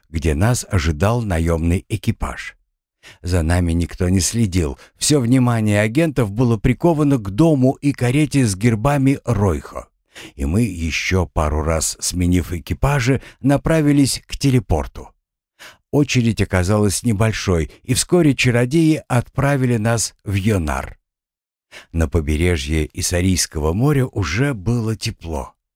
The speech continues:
Здесь весна началась гораздо раньше, чем на севере.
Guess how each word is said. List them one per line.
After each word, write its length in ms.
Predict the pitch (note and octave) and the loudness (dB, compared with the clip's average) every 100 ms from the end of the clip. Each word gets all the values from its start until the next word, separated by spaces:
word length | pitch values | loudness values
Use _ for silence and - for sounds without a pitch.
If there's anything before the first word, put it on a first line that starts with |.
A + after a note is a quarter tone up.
| _ _ - | _ _ -8
Здесь 460 | G#2 G2+ E3+ C#3 | -4 2 2 0
весна 420 | B2 C3 - D3+ D3 | 0 0 0 0 2
началась 500 | C3+ - A#2+ C#3 G#2+ | 0 0 0 0 0
гораздо 500 | A#2 A#2 B2 G#2 C3 | -2 0 -2 -2 -2
раньше, 500 | C3 G#2 - F2 - _ | 0 -2 -4 -6 -6 _
чем 280 | - F2+ D#2 | -2 0 2
на 120 | G2+ | 0
севере. 540 | G2 A#2+ C#2 C2 A#1 | 0 0 -2 -8 -14